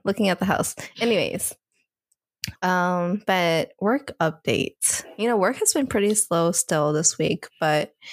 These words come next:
um, I went to this lab meeting, lab party on Monday, and it was hosted by, like, a different department that our lab isn't technically part of, but we just went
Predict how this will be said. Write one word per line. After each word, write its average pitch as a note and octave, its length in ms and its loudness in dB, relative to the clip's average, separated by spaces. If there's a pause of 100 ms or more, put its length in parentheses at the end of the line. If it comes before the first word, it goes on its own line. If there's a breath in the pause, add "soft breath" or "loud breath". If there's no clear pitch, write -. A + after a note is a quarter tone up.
(400 loud breath)
um, F3 840 2
I F#3 140 2
went F3+ 380 0 (520)
to F#3+ 240 2
this E3+ 380 0 (240)
lab E3 380 0
meeting, A#3+ 420 2
lab F3 240 0
party A3 600 0 (100)
on G3+ 200 2
Monday, A#3 500 0 (420 loud breath)
and F3+ 240 2
it F#3 40 2
was C4 160 2
hosted F#3 300 0
by, D#3 240 2
like, D#3 180 0
a D#3+ 80 2
different E3 400 -2
department D#3 520 0 (100)
that D#3+ 380 0 (140)
our F3 120 0
lab G3 180 2
isn't F#3 240 2
technically G3 360 0
part D#3+ 260 0
of, F#3 220 0
but D#3+ 100 2
we D#3+ 100 2
just E3 220 0
went D3 260 0